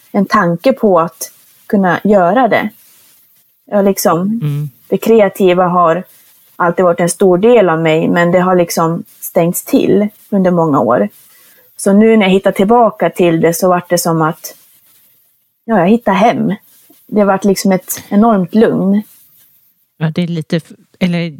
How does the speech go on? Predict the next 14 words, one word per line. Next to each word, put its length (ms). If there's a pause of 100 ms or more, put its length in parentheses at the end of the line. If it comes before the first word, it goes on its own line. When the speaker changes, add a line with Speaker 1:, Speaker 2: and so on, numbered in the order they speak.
Speaker 2:
det 280
är 60
farligt. 540
Det 160
finns 340
ju, 200 (1120)
<clears throat> 880
alltså, 260
m-, 260 (720)
man, 560
eh, 220
ställer 680
sina 380
behov 760